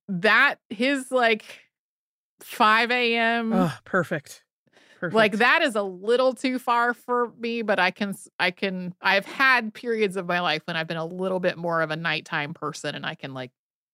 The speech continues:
Speaker 1: at least somewhat see it working.
Speaker 2: Always. Even, uh, I know, uh, th-, it's t-, a terrible habit, but even, like, if,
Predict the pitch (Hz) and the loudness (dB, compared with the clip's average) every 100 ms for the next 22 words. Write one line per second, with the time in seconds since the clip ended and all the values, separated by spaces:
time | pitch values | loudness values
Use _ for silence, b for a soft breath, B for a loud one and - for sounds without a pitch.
0 | - 165 196 - - - 165 160 160 - | -4 -2 -2 -4 -8 -2 -2 -2 -8 -10
1 | - 165 - 104 - - 208 _ 156 147 | -10 -10 -10 -14 -14 -18 -18 _ -8 -6
2 | 139 127 - B B B 247 294 294 285 | -6 -8 -12 B B B 0 2 4 4
3 | 269 254 247 233 - _ _ _ _ _ | 4 2 -2 -6 -10 _ _ _ _ _
4 | _ _ _ _ 175 _ - 226 208 196 | _ _ _ _ -20 _ 0 2 4 4
5 | 196 233 240 240 240 226 - 202 - - | 4 4 4 4 2 0 -2 -6 -6 -8
6 | 226 - 214 - - - - - 202 - | -6 0 -2 -2 -12 -16 -10 -4 -4 -2
7 | - 220 196 196 185 165 151 226 220 233 | 2 2 4 2 2 2 0 -2 -4 -2
8 | 247 254 220 196 - - 190 208 202 - | 0 2 2 0 0 -2 2 4 2 -4
9 | - | -16